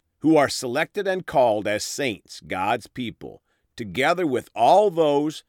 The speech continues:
who in every place call on and honor the name of our Lord Jesus Christ, their Lord and ours." Folks, do we call on and honor the name of the Lord Jesus Christ? Proverbs twenty-two one in the Amplified Bible.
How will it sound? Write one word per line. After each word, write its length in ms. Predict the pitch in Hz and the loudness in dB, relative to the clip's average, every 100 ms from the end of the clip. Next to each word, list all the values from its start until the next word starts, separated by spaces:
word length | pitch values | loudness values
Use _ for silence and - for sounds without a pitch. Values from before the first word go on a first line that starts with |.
| _ | _
who 200 | 123 117 | -4 -4
in 80 | 113 | -4
every 300 | 110 165 196 | 0 0 0
place 420 | 175 - 104 101 - | -6 -4 -2 -2 -6
call 480 | - 156 196 208 - | -2 4 6 4 0
on 320 | 98 98 95 | -2 -2 -2
and 220 | 98 104 - | -6 -6 -2
honor 580 | 151 214 220 107 71 - _ - | 0 2 0 -2 -4 -16 _ -8
the 120 | 104 | -6
name 460 | 107 117 131 147 | -2 0 0 0
of 80 | 120 | -2
our 140 | 101 101 | -2 -2
Lord 380 | 101 107 123 | -2 -2 -2
Jesus 420 | 90 110 117 120 - | -4 -10 -10 -12 -12
Christ, 560 | - 110 87 73 - _ _ _ | -4 -4 -4 -8 -20 _ _ _
their 340 | - 101 113 131 | -8 -2 0 0
Lord 380 | 113 104 107 107 | -2 -2 -2 -4
and 120 | 104 | -6
ours." 500 | 82 64 55 - - _ _ _ _ | -8 -12 -16 -20 -20 _ _ _ _
Folks, 560 | - 175 196 - - _ | 6 6 6 -4 -14 _
do 100 | 110 | -6
we 140 | 107 | -4
call 480 | - - 127 147 156 | -6 0 2 2 0
on 440 | - 127 127 127 127 | -2 -2 -2 -4 -6
and 180 | 98 92 | -12 -8
honor 560 | 98 104 113 117 120 123 _ _ | -4 -2 -2 -4 -6 -10 _ _
the 100 | 92 | -10
name 480 | 92 98 101 110 95 | -6 -4 -4 -4 -8
of 80 | |
the 120 | 85 87 | -10 -10
Lord 340 | 87 98 95 | -6 -6 -8
Jesus 420 | - 101 87 87 | -10 -12 -12 -16
Christ? 580 | - 90 92 95 - _ _ _ _ _ _ _ | -14 -8 -8 -8 -14 _ _ _ _ _ _ _
Proverbs 500 | - 180 190 165 151 | 2 6 6 4 -4
twenty-two 580 | - - 151 143 107 131 | -6 -4 -2 -2 -6 -8
one 260 | 110 107 131 | -4 -4 -4
in 80 | 104 | -4
the 140 | 95 | -4
Amplified 600 | 104 - 101 - 80 69 | -6 -8 -12 -10 -12 -12
Bible. 400 | 73 65 50 _ | -14 -16 -20 _